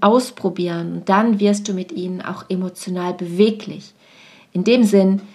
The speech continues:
dass du nicht nur flexibel bist, sondern dass du wirklich vorangehen kannst, und zwar in deiner Geschwindigkeit, in deiner Zufriedenheit, mit deinem Ziel, in deiner Leichtigkeit.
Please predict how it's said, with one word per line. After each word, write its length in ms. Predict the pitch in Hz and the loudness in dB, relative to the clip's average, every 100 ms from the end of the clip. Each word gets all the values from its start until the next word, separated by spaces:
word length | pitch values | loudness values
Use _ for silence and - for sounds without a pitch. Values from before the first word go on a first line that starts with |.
| - - | -20 -4
dass 180 | 196 - | -4 0
du 140 | 214 | 2
nicht 320 | 214 226 - | 4 2 0
nur 140 | 208 202 | 0 2
flexibel 720 | - 190 - - 254 302 175 | 0 -4 -6 -6 -2 0 0
bist, 420 | - 101 - - | -2 -10 -12 -18
sondern 360 | - 208 196 185 | -8 -2 0 0
dass 180 | 196 - | -4 -6
du 160 | 190 | -4
wirklich 420 | 180 220 - 208 - | -2 -4 -4 -10 -10
vorangehen 1040 | - - 208 202 175 202 247 196 165 160 | -6 2 2 2 2 4 4 4 0 -4
kannst, 480 | 156 - 143 160 - | -10 -10 -10 -10 -14
und 100 | 170 | -16
zwar 300 | - - 165 | -14 -10 -10
in 80 | 160 | -8
deiner 260 | 160 160 180 | -10 -10 -6
Geschwindigkeit, 840 | 208 - 220 208 208 175 170 170 | -6 -2 0 0 -2 -14 -16 -12
in 100 | 190 | -8
deiner 320 | 185 208 196 | 0 2 2
Zufriedenheit, 840 | 202 - - 240 240 170 180 170 - - _ - - - - - | -2 -12 -6 -2 0 -2 -4 -12 -14 -20 _ -20 -20 -20 -20 -12
mit 160 | 202 | -4
deinem 420 | - 196 214 208 | 0 4 4 4
Ziel, 340 | 208 - 180 170 - | 0 -6 -14 -14 -8
in 100 | 180 | -4
deiner 380 | 185 185 208 214 | 0 4 4 4
Leichtigkeit. 840 | 180 170 170 - - - 202 202 | 0 -4 -10 -18 -18 -14 -12 -12